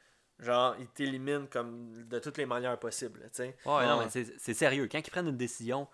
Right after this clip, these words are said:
Speaker 2: ils vont jusqu'au bout dans ce film-là. Ça, c'est
Speaker 1: Ouais.
Speaker 2: une affaire que j'apprécie de, tu sais, des fois, c'est comme, « Ah, ok, les choses sont un peu légères. » Là, c'était quand même, tu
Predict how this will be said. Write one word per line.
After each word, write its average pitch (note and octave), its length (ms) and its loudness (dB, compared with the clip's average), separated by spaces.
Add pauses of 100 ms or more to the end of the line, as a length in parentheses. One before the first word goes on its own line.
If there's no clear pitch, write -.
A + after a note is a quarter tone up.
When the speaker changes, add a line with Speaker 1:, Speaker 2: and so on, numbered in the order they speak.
(380)
Speaker 2:
ils A2 120 -4
vont C3 160 4
jusqu'au A2 300 0
bout A2+ 160 -2 (120)
dans F#2+ 140 -6
ce G2+ 160 -6
film-là. A2 320 -4
Ça, B2+ 160 -8
c'est C3+ 60 0
Speaker 1:
Ouais. C3 80 6
Speaker 2:
une A#2 80 4
affaire A#2 200 -2
que G#2+ 80 -4
j'apprécie G2 440 -6
de, A2 100 -4
tu G2+ 60 -10 (720)
sais, D3+ 100 -8
des B2 100 6
fois, D3 120 -2
c'est C3+ 100 -4
comme, « A#2+ 260 0
Ah, D#3 300 -4
ok, - 100 -8
les A#2 440 -6
choses B2+ 160 -6
sont A#2 160 -10
un G#2 60 -6
peu A#2 100 -6
légères. » G#2+ 320 -4 (180)
Là, E3 80 -4
c'était A2+ 180 -6
quand G2+ 180 -2
même, C#3+ 220 -4
tu - 60 -20